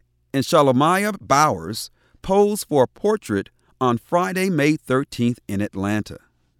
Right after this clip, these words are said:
And the next image that comes with the story is a copy of the first page of the I R S tax form nine ninety.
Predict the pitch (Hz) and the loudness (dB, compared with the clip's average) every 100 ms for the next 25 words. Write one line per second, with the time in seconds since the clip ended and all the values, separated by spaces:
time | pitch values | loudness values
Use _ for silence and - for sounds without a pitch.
0 | _ _ _ _ _ _ _ _ _ _ | _ _ _ _ _ _ _ _ _ _
1 | _ - 147 123 139 226 - - 185 185 | _ -2 2 4 4 2 -2 0 0 0
2 | - 123 143 - 165 175 - 170 190 - | -4 -6 -6 -4 -4 -4 -6 -10 -8 -4
3 | 120 101 95 107 120 _ _ _ _ 151 | -2 0 -2 -4 -8 _ _ _ _ -4
4 | 135 127 - - 185 202 151 147 139 117 | -2 -4 -6 -10 -8 -4 0 0 -2 -4
5 | 113 - 185 208 233 - - 160 131 123 | -6 -6 0 0 0 -8 -8 -6 -4 -4
6 | - - _ 123 127 107 113 110 - 147 | -8 -14 _ -2 -2 -2 -4 -4 -4 -2
7 | 170 190 - 160 160 165 156 156 - - | 0 -2 -2 -2 -2 -2 -2 -2 -6 -6
8 | 180 175 - - 127 113 110 110 - _ | -4 -4 -8 -4 -2 0 0 -2 -6 _
9 | - 92 104 123 135 135 135 110 104 107 | -12 -4 0 0 0 -2 0 0 0 0
10 | 110 - - | -4 -6 -14